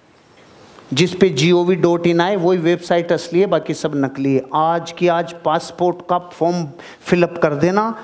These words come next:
सारे document upload कर देना। लेकिन पासपोर्ट अगर बन गया,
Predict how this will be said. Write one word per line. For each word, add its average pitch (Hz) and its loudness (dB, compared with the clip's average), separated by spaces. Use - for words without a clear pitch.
सारे 165 0
document 165 0
upload 175 0
कर 175 0
देना। 190 -2
लेकिन 135 2
पासपोर्ट 226 0
अगर 185 2
बन 147 0
गया, 127 0